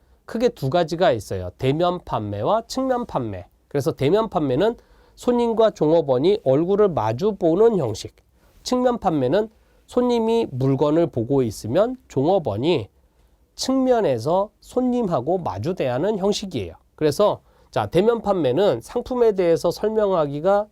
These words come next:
용이하고요. 종업원의 위치를 정하기가 용이하고 상품을 포장하기가 용이한데 단점이 뭐냐 하면 종업원이 항상 그 자리에 있어야 되기 때문에 종업원이 차지하는 면적 때문에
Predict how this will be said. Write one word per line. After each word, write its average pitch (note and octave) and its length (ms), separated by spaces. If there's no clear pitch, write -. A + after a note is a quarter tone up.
용이하고요. C#3 720
종업원의 F#3+ 640
위치를 G#3+ 400
정하기가 D3 640
용이하고 E3 680
상품을 A#3+ 480
포장하기가 G3+ 920
용이한데 C#3 880
단점이 A3 440
뭐냐 F3 300
하면 D#3 300
종업원이 F3+ 580
항상 A3+ 520
그 D#3+ 120
자리에 D3 300
있어야 B2 300
되기 B2+ 200
때문에 F3 600
종업원이 G#3 640
차지하는 F#3 580
면적 C3+ 440
때문에 B2 580